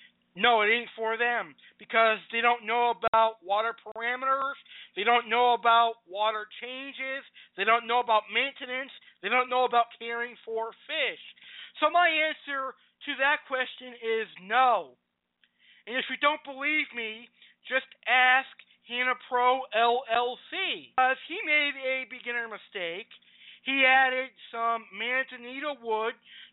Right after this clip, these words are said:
to his aquarium, which ended up killing nine of his discus.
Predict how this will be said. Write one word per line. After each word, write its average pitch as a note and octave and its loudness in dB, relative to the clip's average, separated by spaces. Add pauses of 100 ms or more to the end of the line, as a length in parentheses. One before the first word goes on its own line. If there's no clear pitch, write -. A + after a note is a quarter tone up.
(120)
to C4+ -2
his C4 4
aquarium, A3+ -2 (440)
which A#3+ 4 (180)
ended B3+ 0
up B3+ 4 (100)
killing B3 -4 (420)
nine B3 2 (280)
of A3+ 0 (100)
his B3 -6 (160)
discus. A#3+ -10